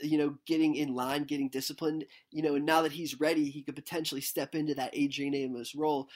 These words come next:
With a guy like McManus, I think he is what he is. And yes, he's a depth secondary player. And yes, he could stay on the team. And yes, he could a-, absolutely play special teams. I don't think you could say, "Okay, we lost McManus."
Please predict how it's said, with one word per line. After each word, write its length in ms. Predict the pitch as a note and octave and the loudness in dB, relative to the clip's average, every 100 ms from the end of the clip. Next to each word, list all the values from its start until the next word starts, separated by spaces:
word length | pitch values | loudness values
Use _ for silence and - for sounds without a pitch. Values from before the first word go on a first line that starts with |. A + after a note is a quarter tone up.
| - | -16
With 140 | - D#3 | -6 -4
a 40 | |
guy 160 | E3 F#3+ | 0 2
like 140 | E3+ | 2
McManus, 580 | D#3 C#3 D#3 F3 D3 - - | -2 0 2 4 2 -2 -4
I 60 | |
think 220 | E3 G3+ | -6 -6
he 180 | - D3 | -8 -4
is 220 | D#3+ D#3 D3 | 2 2 2
what 140 | D3 | -2
he 240 | C3 D#3 | 0 0
is. 200 | E3+ C#3 - - _ | 2 0 -4 -14 _
And 160 | - D#3 | -6 0
yes, 220 | F3 F#3 | 0 2
he's 160 | G3 D3+ | 0 -4
a 40 | |
depth 260 | C#3 D#3 C#3+ | -2 -2 0
secondary 580 | - F#3 F#3+ F3+ F3 E3+ | -2 -2 -2 -4 -2 -2
player. 400 | F3+ E3 E3 D#3+ - - | -4 -4 -4 -8 -18 -8
And 160 | D#3+ | -2
yes, 200 | F3 E3+ | 0 0
he 100 | E3 | -2
could 140 | D3 B2 | -4 -4
stay 220 | - E3 | 0 2
on 120 | C#3+ | 2
the 60 | C3 | -2
team. 500 | - G3 F#3 F3 D#3 - - | -4 -4 -2 -4 -4 -14 -10
And 100 | D#3+ | -4
yes, 220 | F3 D#3+ | -2 -2
he 80 | F3 | -2
could 140 | E3 | 0
a-, 180 | D3+ D#3 - - | 0 0 -4 -2
absolutely 600 | D#3 - C#3+ G3 D#3+ D3+ | -2 -2 -4 -4 -2 -2
play 200 | - C3+ | -2 -6
special 460 | - D3+ E3+ D3 | -4 -4 -4 -6
teams. 440 | - C#3+ B2+ A#2+ - - - - - | -8 -6 -6 -8 -16 -20 -20 -20 0
I 60 | F3 | 2
don't 200 | F#3+ D#3+ | 2 -2
think 180 | F#3 - | -8 -8
you 80 | |
could 140 | D#3+ D#3 | -8 -4
say, 240 | - D3+ | 0 0
"Okay, 280 | E3 E3 D#3+ | 0 0 0
we 120 | D#3 | 0
lost 260 | D#3 D#3 - | 2 2 0
McManus." 640 | D3 D3+ D#3+ D#3+ D#3 - | -4 0 2 2 -2 -4